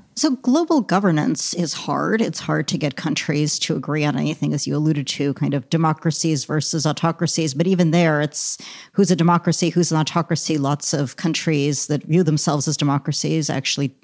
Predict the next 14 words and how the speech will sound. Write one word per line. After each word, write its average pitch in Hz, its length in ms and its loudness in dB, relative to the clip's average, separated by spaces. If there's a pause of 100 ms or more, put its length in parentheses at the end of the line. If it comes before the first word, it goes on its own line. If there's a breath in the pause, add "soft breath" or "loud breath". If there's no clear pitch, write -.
(140)
do 156 160 0
want 131 180 -2
to 147 60 2
have 143 440 -2
all 147 100 0
sorts 151 260 -2
of 165 120 -4
controls. 165 640 2 (560 loud breath)
And 190 800 6 (140)
controlling 208 920 4 (360)
data 247 440 2 (160)
is 151 240 0
difficult. - 720 -4 (420 loud breath)
So 202 920 4